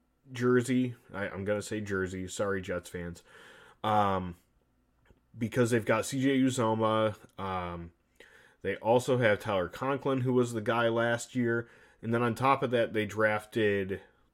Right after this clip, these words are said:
Jeremy Ruckert in the third round last year. So I don't know about the chances here. I do like the profile for Kuntz, but it's a crowded tight end room.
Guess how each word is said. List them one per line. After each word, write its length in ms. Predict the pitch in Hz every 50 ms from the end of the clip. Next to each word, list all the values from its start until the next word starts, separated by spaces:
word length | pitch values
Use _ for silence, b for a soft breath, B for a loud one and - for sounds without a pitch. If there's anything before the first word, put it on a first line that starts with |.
| _ _ - 95
Jeremy 460 | 98 107 110 120 131 135 135 127 117
Ruckert 460 | 110 113 117 117 - - 104 101 -
in 120 | 95 92
the 80 | 90 85
third 340 | - - 120 120 117 113 101
round 260 | 104 95 92 90 90
last 400 | 90 90 90 90 82 - - -
year. 200 | 95 90 92 87
So 500 | - - - 107 107 107 104 107 101 - b b b b b b b _ _ _ _ -
I 520 | - 123 135 139 135 139 135 131 131 127
don't 200 | 120 117 113 110
know 400 | 117 120 120 117 117 113 113 113
about 360 | 107 104 110 107 107 107 -
the 100 | 101 98
chances 640 | - - - 156 156 160 160 147 - - 147 131 123
here. 600 | - - 156 147 147 151 151 151 151 156 151 - -
I 100 | 107 113
do 300 | 113 95 - 120 127 135
like 280 | 131 131 127 120 120
the 100 | - 101
profile 680 | 90 - - 147 151 160 165 - - 160 160 170 170 160
for 180 | - - 165 147
Kuntz, 500 | - - - 170 170 175 175 165 - -
but 420 | - - 117 104 101 101 - - b b b b b b b b
it's 200 | b 107 104 -
a 60 | 107 90
crowded 520 | - - - - 135 143 156 165 160 151
tight 240 | - 156 156 156 147
end 260 | 135 127 120 113 110
room. 440 | 110 107 107 107 107 107 107 110